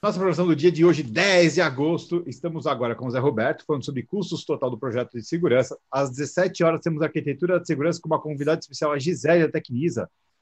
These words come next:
falando sobre projetos para futuros edifícios. A Tecnisa é uma empresa que já tem muito balizado, ela chama o mercado para discutir os projetos, né, para que ele saia já pronto da melhor forma possível. E nós temos dezenove e trinta, programa especial de Segurança em Pauta com nós,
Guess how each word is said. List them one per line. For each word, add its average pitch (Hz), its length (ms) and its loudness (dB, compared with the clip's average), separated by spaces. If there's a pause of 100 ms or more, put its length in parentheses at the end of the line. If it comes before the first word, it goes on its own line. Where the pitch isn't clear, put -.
(120)
falando 151 300 2
sobre 160 180 -4
projetos 175 480 2
para 170 240 -4
futuros 139 460 -6
edifícios. 127 560 -6
A - 320 -12
Tecnisa 147 240 -4
é 160 40 -2
uma 160 60 -2
empresa 156 300 -4
que 131 80 -8
já 147 100 0
tem 156 260 -4 (360)
muito 196 260 -2
balizado, 156 360 2
ela 147 100 -2
chama 220 320 0
o 208 40 0
mercado 170 360 0
para 170 180 0
discutir 147 380 -4
os 170 100 0
projetos, 143 640 -2
né, 151 140 -4
para 156 160 -8
que 156 100 -6
ele 143 80 -4
saia 165 340 0
já 139 160 -4
pronto 147 560 -4 (320)
da 131 80 -6
melhor 143 260 0
forma 135 260 -6
possível. 165 520 -6 (360)
E 220 280 -2
nós 180 220 0
temos 185 160 0
dezenove 175 320 2
e 202 40 0
trinta, 175 320 2
programa 170 280 2
especial 226 600 2
de 170 100 -8
Segurança 180 380 2
em 214 60 0
Pauta 196 340 -2
com 311 180 -2
nós, 214 360 4